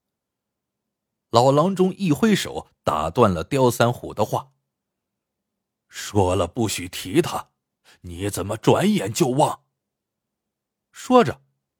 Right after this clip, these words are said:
他掏出一锭银子递过去：“拿回去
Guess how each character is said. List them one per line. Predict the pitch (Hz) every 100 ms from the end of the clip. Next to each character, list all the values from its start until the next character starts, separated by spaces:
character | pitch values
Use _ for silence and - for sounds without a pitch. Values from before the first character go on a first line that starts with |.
| _
他 | 123
掏 | 120 151
出 | 147 151
一 | 107
锭 | 151 139
银 | 82 87 147
子 | 143
递 | 139 208
过 | 95 -
去 | - - _ _ _ _ _ _ _ _ _ _ _ _ -
：“拿 | 80 92
回 | 98 101 98
去 | - 101 80